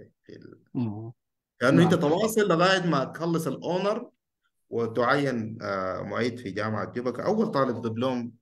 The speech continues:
Speaker 1: في تاريخ التجسير، لأنه يكون أستاذ جامعي، آه، في الجامعة يعني.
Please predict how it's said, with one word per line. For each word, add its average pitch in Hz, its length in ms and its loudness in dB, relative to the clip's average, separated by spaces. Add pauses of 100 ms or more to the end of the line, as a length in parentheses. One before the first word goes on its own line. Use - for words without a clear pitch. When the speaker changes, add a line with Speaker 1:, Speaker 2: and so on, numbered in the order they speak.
(180)
Speaker 1:
في 107 100 -6
تاريخ 110 440 -6
التجسير، 110 720 -6
لأنه 113 280 -2
يكون 110 380 -4
أستاذ 95 340 -8
جامعي، 92 460 -10 (840)
آه، - 480 -16 (300)
في - 120 -20
الجامعة 90 540 -12
يعني. - 220 -20